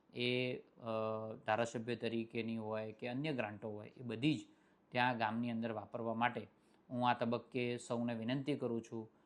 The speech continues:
આ ગ્રાન્ટ આપણા વિકાસમાં વપરાય અને ગામ લોકોની એકતા જળવાઈ રહે એના માટે સમરસ કરવા માટે સૌને લાગણીસભર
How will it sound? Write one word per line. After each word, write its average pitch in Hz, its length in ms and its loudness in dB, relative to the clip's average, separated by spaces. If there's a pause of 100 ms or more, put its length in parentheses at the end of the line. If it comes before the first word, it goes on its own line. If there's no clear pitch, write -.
(260)
આ 127 180 10
ગ્રાન્ટ 120 360 4
આપણા 113 280 2
વિકાસમાં 127 560 4
વપરાય 107 420 -2 (320)
અને 117 180 -2
ગામ 123 320 8
લોકોની 117 380 2
એકતા 113 220 -2
જળવાઈ 107 400 -2
રહે 104 100 -8
એના 117 220 2
માટે 104 340 -2 (340)
સમરસ 170 520 8
કરવા 131 220 6
માટે 120 440 2 (420)
સૌને 139 440 6 (400)
લાગણીસભર 123 1080 8